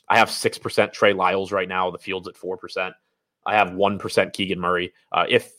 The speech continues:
Keegan Murray is out again, that does open up some more minutes. Uh, one interesting thing from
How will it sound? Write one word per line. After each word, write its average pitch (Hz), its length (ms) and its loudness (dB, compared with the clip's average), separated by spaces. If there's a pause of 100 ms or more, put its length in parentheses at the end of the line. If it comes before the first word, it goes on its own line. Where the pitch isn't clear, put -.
(360)
Keegan 120 240 4
Murray 104 260 4
is 98 100 -4
out 92 220 2
again, 98 280 -2
that 87 140 -6
does 104 160 4
open 101 220 -6
up 95 120 -6
some 98 140 -16
more 92 120 -8
minutes. 95 340 -12 (240)
Uh, 107 60 6
one 151 200 6
interesting 135 480 -4
thing 120 380 -6 (140)
from 101 520 -2